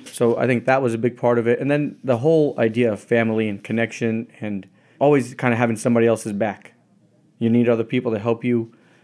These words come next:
and don't be ashamed to ask for help. And then when you got a chance to help, be willing to help. And that's kinda the values that we were raised with.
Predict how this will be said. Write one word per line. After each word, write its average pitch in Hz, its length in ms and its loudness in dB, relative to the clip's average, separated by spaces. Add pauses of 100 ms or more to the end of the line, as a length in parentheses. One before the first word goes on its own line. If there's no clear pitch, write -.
and 117 160 -4
don't 135 160 -2
be 151 80 0
ashamed 143 320 -4
to 147 60 -4
ask 156 180 -2
for 104 120 -6
help. - 280 -12 (800)
And 113 140 -2
then 117 100 0
when 113 120 0
you 123 100 2
got 120 160 0
a - 20 -16
chance 175 240 -4
to 120 100 -2
help, 110 300 -4 (380)
be 131 100 2
willing 135 300 2
to 117 120 -10
help. 113 240 -14 (540)
And 113 140 -2
that's 113 120 -2
kinda 113 440 -2 (120)
the 110 140 -10
values 110 360 0
that 113 120 -4
we 110 80 -6
were 107 100 -4
raised 104 240 -6
with. 104 180 -10